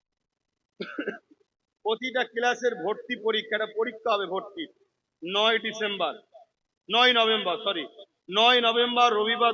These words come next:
দুপুর বারোটায়। ফর্ম নিলেই আপনি বুঝতে পেরে যাবেন, এই ফর্মে সব দেয়া আছে। বাচ্চাদেরকে যদি ভর্তি করতে চান,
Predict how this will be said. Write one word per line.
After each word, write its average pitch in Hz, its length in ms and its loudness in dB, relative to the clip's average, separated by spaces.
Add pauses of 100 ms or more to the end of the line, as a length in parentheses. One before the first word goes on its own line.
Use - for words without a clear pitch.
দুপুর 214 340 -2
বারোটায়। 196 420 0 (440)
ফর্ম 285 300 10
নিলেই 262 280 4
আপনি 247 140 -6 (100)
বুঝতে 208 280 -12
পেরে 185 240 -4
যাবেন, 220 200 -2 (400)
এই 185 160 -4
ফর্মে 214 360 2 (400)
সব 185 120 0 (100)
দেয়া 185 260 4
আছে। - 140 -4 (100)
বাচ্চাদেরকে 170 440 -2
যদি 165 140 0
ভর্তি 160 280 -2
করতে 185 300 -6
চান, 220 160 8